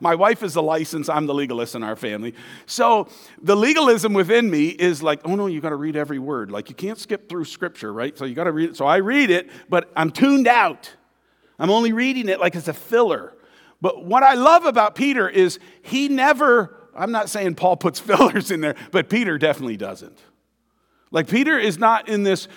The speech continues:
"Well, I'm just greeting for the commonality of that greeting." He's greeting with an intensity.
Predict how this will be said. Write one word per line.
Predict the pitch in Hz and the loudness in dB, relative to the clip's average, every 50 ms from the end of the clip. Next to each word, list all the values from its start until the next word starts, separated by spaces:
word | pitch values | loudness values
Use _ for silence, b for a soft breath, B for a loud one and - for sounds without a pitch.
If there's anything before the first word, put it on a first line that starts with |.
| B B B | B B B
"Well, | - 185 | 4 4
I'm | 180 196 220 | 4 4 2
just | 190 220 160 143 147 | 2 -2 -4 -4 -6
greeting | 156 208 247 233 233 233 233 226 | -6 -6 -4 -4 -4 -2 -2 -4
for | 190 - - 202 196 185 | -4 -2 -2 0 0 0
the | 165 156 165 151 135 - b b b b b b b _ - | 2 2 2 2 2 -2 b b b b b b b _ -18
commonality | - - 185 190 190 196 196 180 180 175 165 170 175 190 190 196 196 202 214 220 | -8 -2 0 2 2 2 0 -2 -4 -2 0 2 4 4 4 2 0 -4 -2 -2
of | 220 190 196 | -2 0 0
that | 208 214 220 214 | 0 -2 -2 -4
greeting." | 165 226 233 233 226 262 277 285 277 214 165 - - - - _ _ _ _ _ _ _ | -8 -10 -8 -6 -4 -2 0 0 0 -2 -4 -8 -16 -20 -20 _ _ _ _ _ _ _
He's | - 226 220 160 | -4 -4 -4 -4
greeting | 143 147 185 226 262 269 269 277 269 254 240 208 | -6 -4 -2 0 0 0 2 2 2 2 2 2
with | 202 196 175 190 | 2 2 2 2
an | 180 170 | 0 0
intensity. | 160 156 143 - - - 254 254 247 - - 226 196 151 120 98 90 | 0 -2 -4 -6 -4 -4 -2 -2 -2 -2 -4 -6 -4 -6 -8 -8 -12